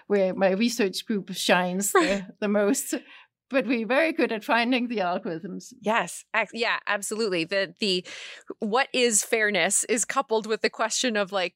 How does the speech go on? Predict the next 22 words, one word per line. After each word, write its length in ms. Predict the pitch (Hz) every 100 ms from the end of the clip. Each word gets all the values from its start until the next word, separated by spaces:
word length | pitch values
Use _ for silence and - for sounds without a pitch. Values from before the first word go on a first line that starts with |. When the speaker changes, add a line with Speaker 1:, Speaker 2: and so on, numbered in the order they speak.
| -
Speaker 2:
the 100 | 208
technical 540 | - 269 - - 208
question 480 | - 214 - 214 196
of 100 | 180
how 220 | 214 214
you 180 | 202 202
approach 540 | 190 - 214 - - - - - - -
a 120 | 214
way 320 | 208 220 226 -
to 200 | 240 220
come 220 | - 330
up 160 | 381 320
with 160 | 247
something 520 | - 226 196 190 175
that 140 | 175 196
is 200 | 190 -
fair, 400 | 196 165 156 165
right? 180 | 175 170
And 80 | 196
then 120 | 196
who 200 | 180 220
decides, 680 | 214 - 190 180 175 -